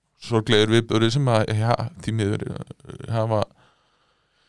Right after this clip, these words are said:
hafa sett strik í reikninginn og, og, og, og hérna, uh, og það er, ég veit ekki, ég held bara að, að, að einhvern tímann þurfum við að, að byrja aftur á því, bara í,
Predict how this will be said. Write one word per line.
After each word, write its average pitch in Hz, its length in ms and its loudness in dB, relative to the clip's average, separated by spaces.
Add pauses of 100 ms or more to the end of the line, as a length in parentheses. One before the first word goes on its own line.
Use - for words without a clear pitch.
(260)
hafa 113 180 4
sett 127 220 4
strik 139 260 2
í 143 60 6
reikninginn 123 440 4
og, 98 140 0
og, 101 240 0
og, 98 260 0
og 98 200 -2
hérna, 101 540 0
uh, - 1300 -12 (360)
og 92 420 -6 (960)
það 101 360 4
er, - 120 0 (600)
ég 95 200 0
veit 107 120 0
ekki, 80 240 0
ég 95 220 2
held 104 200 2 (140)
bara 101 280 4
að, 95 120 2
að, 95 260 0
að 101 200 -2 (420)
einhvern 110 340 -6
tímann 113 240 -2
þurfum 131 300 2
við 120 180 0
að, 113 140 2
að - 240 -2
byrja 127 460 0
aftur - 440 -6
á 120 80 4
því, 117 260 -4 (180)
bara 90 260 -6
í, 107 160 -8